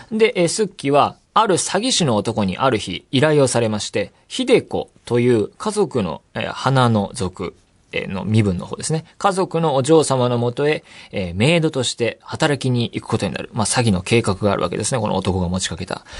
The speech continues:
で、えー、このヒデコっていうのはもう一人の主人公になります。えー、まあ、で、まあ、スッキは詐欺を、その詐欺を成功させられるのだろうかというような導入のお話です。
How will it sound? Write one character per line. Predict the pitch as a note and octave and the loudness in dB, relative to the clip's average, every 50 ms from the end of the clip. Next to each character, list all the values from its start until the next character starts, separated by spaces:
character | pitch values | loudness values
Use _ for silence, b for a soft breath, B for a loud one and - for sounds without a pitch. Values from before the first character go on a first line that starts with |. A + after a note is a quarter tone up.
| B B A#2+ B | B B -4 B
で、 | F3+ G3 F3+ D3+ - | 2 4 4 2 2
え | - D#3+ E3 D#3 D#3 D3+ D3 C#3+ - | 2 2 4 4 4 2 0 0 0
ー、 | |
こ | F3 E3+ | 0 0
の | D#3+ C#3+ | 0 0
ヒ | D3+ A3 | 2 2
デ | G3+ F3 | 2 4
コ | C3 A#2 | 4 2
っ | G2+ | 2
て | - - | 2 0
い | E2+ | 0
う | |
の | E2 F2 | 0 2
は | A2+ | 2
も | A#2+ B2 | 4 2
う | A2+ | 4
一 | - C3 | 4 2
人 | A#2 G#2 | 2 2
の | G2 F#2 | 0 -2
主 | - G2+ | -2 0
人 | F#2+ G2 F#2 | 2 2 2
公 | F2+ - F2+ | 2 0 -4
に | F2+ | -8
な | F2+ | -8
り | D#2+ D#2+ | -8 -8
ま | - A2 | -8 -6
す。 | A2 - - B B B B B B - | -6 -8 -8 B B B B B B 0
え | G3+ G3+ G3 F#3+ | 2 4 4 6
ー、 | |
ま | F3 E3+ D#3+ C#3+ | 6 4 4 2
あ、 | |
で、 | B2+ B2 E3 E3+ | 2 2 0 0
ま | E3 D3+ C3+ B2 G2+ D#2+ - | 2 2 0 0 0 -2 -6
あ、 | - - | -10 -8
ス | - - - | -6 -4 -4
ッ | G#2 | -4
キ | - - - A2 | -6 -4 0 2
は | C3 D#3 - - - | 2 2 2 0 -6
詐 | - A2+ | -6 -6
欺 | F#2+ F#2 G2+ G2 | -4 -4 -2 -2
を、 | G2 - | -2 -4
そ | - A2 | -4 -6
の | G2+ F2+ | -6 -4
詐 | - A2 | -4 -4
欺 | G#2+ G#2+ G2 | -2 -2 -2
を | F2+ | -4
成 | - - A#2+ B2+ | -2 -2 -2 -2
功 | B2+ - B2+ B2+ | 0 0 -2 -2
さ | A#2+ - G#2+ | -2 -2 0
せ | - D#3 D3 | 0 2 2
ら | D3 D3 | 4 4
れ | D3+ C#3 | 4 4
る | C#3+ C3 | 4 2
の | A#2 G#2+ - - _ | 2 0 -2 -6 _
だ | - - - | -6 -2 0
ろ | F#2 F2 | 0 0
う | E2+ | -2
か | - - F#2+ - - - _ | -2 -4 -4 -4 -6 -8 _
と | - D3+ D3+ | 0 4 6
い | D3 | 6
う | C#3 | 8
よ | C3+ B2+ A2+ | 8 8 6
う | G2+ | 6
な | F#2+ | 4
導 | F#2+ F#2 F#2 F2+ F2 F2 | 2 0 0 2 2 2
入 | E2+ E2+ E2 E2+ | 0 0 0 0
の | F2+ G#2 B2+ B2 - _ - | 0 0 0 -2 -4 _ -10
お | - | -6
話 | - F2+ E2 D2+ - - | -4 -4 -4 -4 -4 -6
で | - - | -4 -4
す。 | - - - - - | -4 -4 -4 -6 -10